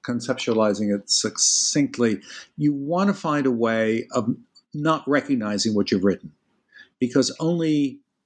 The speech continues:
by not recognizing it, I think, can you sustain the objectivity you need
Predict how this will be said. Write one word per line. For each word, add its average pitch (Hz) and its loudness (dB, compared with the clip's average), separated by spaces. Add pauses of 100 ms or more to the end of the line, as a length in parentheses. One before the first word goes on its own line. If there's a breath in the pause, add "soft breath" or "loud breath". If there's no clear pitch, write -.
(280)
by 123 -2
not 123 2
recognizing 104 0
it, 95 -2 (200)
I - 0
think, 92 0 (380 soft breath)
can 117 -2
you 117 0
sustain 131 0
the 120 2
objectivity 117 -2
you 107 2
need 95 0